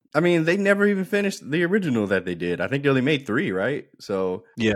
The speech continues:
Speaker 1: and I
Speaker 2: Prince
Speaker 1: only
Speaker 2: Caspian and
Speaker 1: I
Speaker 2: Voyage of
Speaker 1: only
Speaker 2: the Dawn Treader.
Speaker 1: I only, oh, okay.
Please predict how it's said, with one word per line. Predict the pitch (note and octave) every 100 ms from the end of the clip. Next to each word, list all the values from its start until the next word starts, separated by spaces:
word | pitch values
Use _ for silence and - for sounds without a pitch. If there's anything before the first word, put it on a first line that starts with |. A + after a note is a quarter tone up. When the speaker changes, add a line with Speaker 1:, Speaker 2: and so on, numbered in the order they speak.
| -
Speaker 1:
and | A#2+
I |
Speaker 2:
Prince | C3+ C#3+
Speaker 1:
only | C#3+
Speaker 2:
Caspian | C3 B2 C3 B2+ B2+ B2+ B2+ A#2+
and | A#2 G#2+ G#2 G2+
Speaker 1:
I | B2+
Speaker 2:
Voyage | A2+ B2
of | E3+
Speaker 1:
only | D3+
Speaker 2:
the |
Dawn | A#2+ A2
Treader. | B2 G#2+ G2 _ _ _ _ -
Speaker 1:
I | A2+
only, | B2+ D3 B2+ G#2+ -
oh, | C#3 C3 G2+ F#2 G2+
okay. | A#2 F2+ F#2+